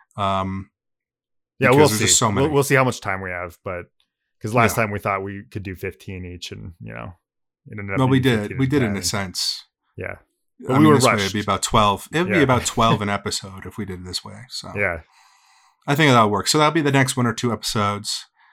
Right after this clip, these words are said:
Speaker 1: And then after that, if you guys want to watch ahead,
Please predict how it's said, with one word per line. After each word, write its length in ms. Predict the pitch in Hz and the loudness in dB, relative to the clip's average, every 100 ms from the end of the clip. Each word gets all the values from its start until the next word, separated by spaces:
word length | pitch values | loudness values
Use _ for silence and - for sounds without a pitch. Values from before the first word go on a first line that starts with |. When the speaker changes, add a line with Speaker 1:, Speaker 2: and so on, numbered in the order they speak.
| _ _ - | _ _ -4
Speaker 1:
And 200 | 110 113 | 2 4
then 180 | 117 123 | 2 2
after 340 | 123 - 120 | -2 -2 0
that, 280 | 110 107 101 | 2 0 -2
if 140 | 98 | -8
you 80 | 107 | -4
guys 240 | 110 104 110 | -2 -2 -2
want 320 | 104 101 95 - | -2 -2 -4 -8
to 320 | 101 98 98 | -6 -6 -4
watch 240 | 107 107 | -2 -2
ahead, 400 | - 113 98 92 | -4 -4 -4 -6